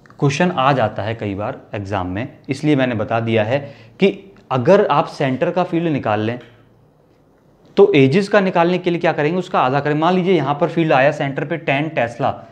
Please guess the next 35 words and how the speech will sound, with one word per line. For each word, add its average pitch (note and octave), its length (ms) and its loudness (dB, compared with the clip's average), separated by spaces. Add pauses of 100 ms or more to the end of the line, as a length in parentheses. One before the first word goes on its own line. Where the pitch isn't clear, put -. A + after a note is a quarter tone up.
(220)
तो - 340 -6
बाहर A#2+ 360 2
एजेस D#3+ 300 -2
पर D#3+ 160 -2
कितना D3+ 260 -4
होगा, C#3 260 -2
फ़ाइव E3 320 -4
टेस्ला। G2+ 420 -8 (680)
As C3 140 4
simple A#2 280 -4
as G2+ 120 -2
that, - 300 -12
इतना F3 260 -2
सा D3 140 -2
काम G#2+ 260 -2
है। F#2 120 -10 (600)
पेपर C#3+ 220 4
में F3+ 100 0
क्वेश्चन F#3 240 -4
सीधा F3+ 320 -2
सीधा F3+ 140 2
पूछ F#3 300 -2
लेते C3 220 0
हैं, G#2+ 160 -6 (420)
इसलिए C3 220 0
मैंने D#3 160 2
बता B2+ 260 2
दिया D3+ 200 0
है D#3 100 0
एक D3+ 100 -8
बार, F3 260 -2 (220)
इसको - 200 -12
फिर C#3 160 -4
एक्सप्लेन G2+ 320 -8
करेंगे। F#2 360 -8